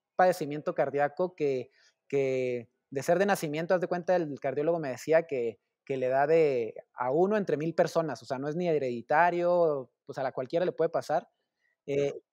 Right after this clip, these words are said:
y se puede llegar el riesgo de, desde un desmayo, porque, pues, bueno, esa cardiopatía provoca que, que, que se acelere el corazón, eh, que tengas ca-, taquicardias,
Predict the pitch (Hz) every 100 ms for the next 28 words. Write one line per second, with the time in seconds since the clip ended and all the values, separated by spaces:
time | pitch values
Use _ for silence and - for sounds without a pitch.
0 | _ _ 170 175 165 170 214 190 175 196
1 | 190 185 165 202 196 160 135 131 135 123
2 | 131 131 156 175 180 165 190 170 147 139
3 | 131 170 151 _ _ 143 139 165 151 143
4 | 135 - 151 160 160 135 139 131 156 151
5 | 131 117 110 _ _ _ _ _ 139 131
6 | 123 - _ _ 139 131 127 123 143 123
7 | 127 131 151 139 117 - 139 208 - _
8 | _ _ - 120 117 110 _ _ - -
9 | 127 139 - 131 123 120 - 135 156 190
10 | 208